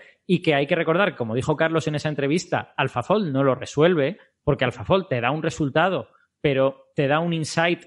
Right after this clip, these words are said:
limitado respecto a las razones de por qué esa proteína se pliega de esa manera. Eh, tú le puedes poner otro medio y AlphaFold te dirá, "Vale, pues en este medio se va a plegar de esta otra manera", pero, pero lo interesante sería entender cuáles son los mecanismos de plegado y, y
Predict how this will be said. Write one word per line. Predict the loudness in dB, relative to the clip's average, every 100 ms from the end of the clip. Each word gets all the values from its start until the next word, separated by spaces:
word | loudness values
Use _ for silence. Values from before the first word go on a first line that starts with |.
| -4
limitado | -2 -2 -2 0 2 0 -2
respecto | -2 -2 0 -2 0 0
a | 0
las | 0 -2
razones | -4 -4 2 2 2 -6 -8 -2
de | -2
por | 0 -2
qué | 2 2
esa | 2 0
proteína | 0 0 -2 -2 -4
se | -4
pliega | -2 -2
de | -2
esa | -4
manera. | -4 -2 0 2 2 2 -2 -10 -20 _
Eh, | 0 0 4
tú | 4
le | 6
puedes | 4 2
poner | 2 0 2
otro | 2 2
medio | 4 4 4 4
y | 4
AlphaFold | 0 -2 -2 2 4
te | 4
dirá, | 2 2
"Vale, | 0 -2
pues | -4 -8
en | -8
este | -6
medio | -6 -6 -6
se | -6
va | -6
a |
plegar | -4 -4 -4
de | -6
esta | -2
otra | -2 0
manera", | 0 0 2
pero, | 2 2 -2 _ _
pero | 0 4 4 2
lo | 0 2
interesante | 0 -2 -4 0 0 0 -4 -6 -10
sería | -4 0 2 2
entender | 2 2 4 2 2
cuáles | 0 0
son | 2 0
los | -2
mecanismos | -6 -10 -12 -6 -4
de | -2
plegado | 0 2 2 2 2 2
y, | 2 0 -4
y | -6